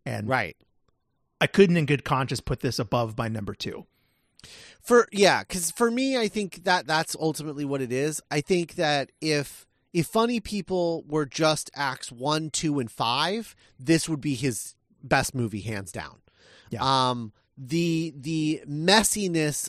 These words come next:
Speaker 2: of the acts three and four, like, diversion, um, where Ira just kinda is there,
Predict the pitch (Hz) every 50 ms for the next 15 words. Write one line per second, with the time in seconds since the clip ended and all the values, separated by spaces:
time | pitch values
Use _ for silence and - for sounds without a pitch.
0 | - - 147 147 143 127 117 123 156 143 135 131 127 127 123 113 - _ _ _
1 | _ _ - 160 160 151 147 - - - - - - 180 160 165 156 151 143 135
2 | - - - 147 139 139 139 135 135 135 139 131 117 113 - _ - 135 131 127
3 | 104 120 127 135 147 139 131 165 170 170 180 196 196 175 - _ _ _ _ _
4 | _ _ _ _ _ _ _ _ _ _ _ _ _ _ _ _ _ - 143 143
5 | 139 135 131 127 131 143 147 147 147 - 135 139 147 147 143 147 135 - 123 -
6 | - _ _ _ - 160 165 160 160 156 151 - 151 135 98 - - 156 175 196
7 | 208 214 226 226 226 233